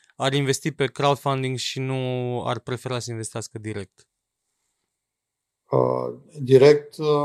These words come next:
Speaker 2: op-, singura opțiune, și cred că asta e meritul unei platforme de equity crowdfunding, ca să investești direct trebuie să fii un, să ai un rol activ de business angel, care să te preocupe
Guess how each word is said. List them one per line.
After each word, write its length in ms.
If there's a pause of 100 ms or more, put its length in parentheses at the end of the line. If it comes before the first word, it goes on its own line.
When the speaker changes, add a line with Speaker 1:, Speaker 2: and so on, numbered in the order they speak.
(540)
Speaker 2:
op-, 260
singura 420
opțiune, 380
și 100
cred 160
că 100
asta 220
e 380
meritul 460
unei 140
platforme 380
de 60
equity 280
crowdfunding, 600 (360)
ca 120
să 100
investești 440
direct 220
trebuie 180 (100)
să 60
fii 100
un, 380 (340)
să 160
ai 400
un 120
rol 280
activ 280
de 80
business 400
angel, 460 (480)
care 180
să 140
te 160
preocupe 880